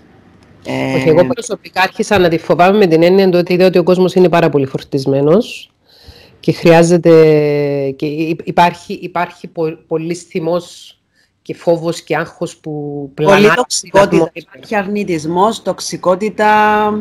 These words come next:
Speaker 2: εκνευρισμός, θυμός, ανάμεικτα συναισθήματα, ε, και αυτόν είναι δύσκολο για όλους μας, γιατί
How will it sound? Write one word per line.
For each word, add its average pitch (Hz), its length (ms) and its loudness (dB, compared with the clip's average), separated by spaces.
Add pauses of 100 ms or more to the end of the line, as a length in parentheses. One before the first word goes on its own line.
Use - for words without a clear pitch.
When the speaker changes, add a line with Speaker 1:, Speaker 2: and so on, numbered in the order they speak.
(220)
Speaker 2:
εκνευρισμός, 160 1120 -2
θυμός, 185 880 0
ανάμεικτα 170 580 0
συναισθήματα, 190 1080 -2
ε, 160 840 -4 (280)
και 160 140 -2
αυτόν 196 500 0
είναι 202 300 2 (680)
δύσκολο 190 560 -2
για 165 220 2
όλους 180 220 -2
μας, 269 300 2
γιατί 196 800 -2